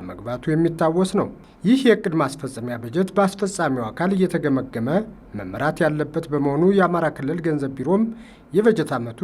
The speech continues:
የስምንት ወር አፈጻጸም እንደሚመስል የየተቋማቱ ኃላፊዎች በተገኙበት ውይይት አድርጓል።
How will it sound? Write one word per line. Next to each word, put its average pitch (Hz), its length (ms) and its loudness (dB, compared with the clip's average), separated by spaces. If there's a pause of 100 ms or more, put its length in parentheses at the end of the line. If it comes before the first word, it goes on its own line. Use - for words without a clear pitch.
የስምንት 180 480 2
ወር 123 140 -4
አፈጻጸም 113 680 -4
እንደሚመስል 151 680 2 (440)
የየተቋማቱ 143 760 0
ኃላፊዎች 117 460 -2
በተገኙበት 147 760 -2 (120)
ውይይት 139 440 -2
አድርጓል። 139 480 0